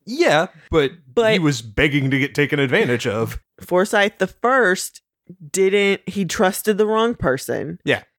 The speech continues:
Speaker 2: And he gave up on himself, really. And then he let that fester. So, like, that's really good advice.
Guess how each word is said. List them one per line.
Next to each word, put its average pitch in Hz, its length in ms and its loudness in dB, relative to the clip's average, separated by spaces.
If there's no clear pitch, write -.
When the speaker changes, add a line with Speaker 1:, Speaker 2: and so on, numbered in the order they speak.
Speaker 2:
And 165 220 4
he 175 140 -4
gave 165 300 2
up - 300 0
on 131 200 0
himself, 165 720 -2
really. 127 600 -4
And 170 160 4
then 170 140 2
he 175 140 0
let 160 300 2
that 143 260 0
fester. - 540 -2
So, - 140 -4
like, 233 220 2
that's - 360 0
really 202 380 2
good 170 340 2
advice. 131 600 0